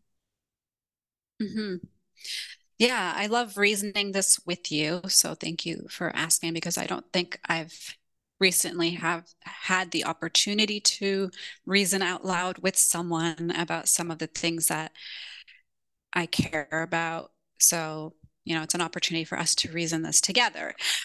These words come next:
Um, but I will say that I do, ha-, uh, this is the thing, number one, this is the thing that I actually want to continue to work on,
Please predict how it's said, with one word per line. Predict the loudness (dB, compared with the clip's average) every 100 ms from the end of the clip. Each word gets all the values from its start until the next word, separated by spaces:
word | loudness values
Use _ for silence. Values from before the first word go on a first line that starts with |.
| 0
Um, | 0 0 -4 -6 -10
but | -2 0 0
I | -2
will | 0 2
say | 2 2 0
that | 0 -2 -2 2 2 2 _ _ _ _ -2
I | 0
do, | 0 -2 -2 -2
ha-, | -6 -10 _ _ _ _ 0
uh, | 0 2
this | 4 4
is | 2 0 2 0 -2 -16 -2
the | -2
thing, | 2 2 2 0 -4 _
number | -4 0 2
one, | 2
this | 2 0
is | 0
the | -4
thing | -2 -2 0
that | -2 -2
I | -4 -4
actually | -4 2 2 2 -4 -4 -6 -12 -20 _ _ _ _ _ _ _ _ _ _ _ _
want | -2 0 2
to | 0
continue | 0 -4 -4 -2 -2
to | -4
work | -2 -4 -2
on, | 0 0 -2